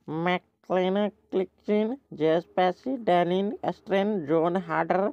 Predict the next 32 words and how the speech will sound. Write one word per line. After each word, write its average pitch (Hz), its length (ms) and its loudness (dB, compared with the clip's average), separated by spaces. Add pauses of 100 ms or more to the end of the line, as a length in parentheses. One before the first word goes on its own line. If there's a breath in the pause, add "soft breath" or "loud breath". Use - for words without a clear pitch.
(420 soft breath)
रॉबर्ट 160 640 2
बॉलसैम, 170 680 2 (100)
क्रेट 175 340 0
ओ 170 320 -2 (300)
हेडर्स 160 420 0 (420 loud breath)
जैसे 185 220 0
कई 175 240 2
कास्ट 196 440 0
नजर 175 600 0
आए 160 260 -2
थे। 151 220 -4 (800 soft breath)
सिनेमेटोग्राफी 190 680 2
दिए 202 200 2
थे 202 140 0
जूलियन 190 520 2
मैटकेट्स, 185 920 -4 (280 soft breath)
एडिटिंग 170 400 0
किए 190 200 2
थे 196 120 -2
राज 175 360 2 (120)
गॉन्सलिंग, 190 840 0
म्यूजिक 165 420 0
दिए 180 120 4
थे 185 180 0
जॉन 175 380 0
विलियम्स, 143 540 0 (560 soft breath)
प्रोडक्शन 175 420 0
कंपोज 196 500 0
किए 190 220 0
थे 196 160 0
ट्वेंटी 180 400 2
सेंचुरी 185 500 0